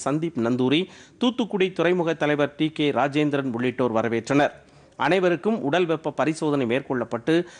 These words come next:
தனிமைப்படுத்தும் முகாம்களுக்கும் சொந்த ஊர்களுக்கும் அனுப்பி வைக்கப்பட்டதாக தகவல்கள் தெரிவிக்கின்றன.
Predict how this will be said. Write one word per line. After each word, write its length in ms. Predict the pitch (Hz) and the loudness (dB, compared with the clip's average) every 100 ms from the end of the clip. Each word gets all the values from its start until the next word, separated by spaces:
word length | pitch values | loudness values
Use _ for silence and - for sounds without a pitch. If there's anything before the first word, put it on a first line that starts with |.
| - | -2
தனிமைப்படுத்தும் 760 | 180 202 262 254 180 175 170 127 | 2 4 2 0 -4 -4 -2 0
முகாம்களுக்கும் 600 | 156 170 151 143 127 202 | 0 0 0 -2 -2 -4
சொந்த 320 | 220 151 196 175 | -2 -2 -2 -2
ஊர்களுக்கும் 560 | 151 147 143 135 135 | 0 0 0 0 0
அனுப்பி 300 | 127 190 180 | 2 0 0
வைக்கப்பட்டதாக 840 | 135 123 113 107 107 120 - 101 - - - | -2 -2 -6 -4 0 0 0 -4 -6 -12 -2
தகவல்கள் 600 | 160 190 190 131 107 90 | -2 0 -2 -4 -6 -2
தெரிவிக்கின்றன. 640 | 139 120 110 117 120 143 | -2 -2 -2 -2 0 0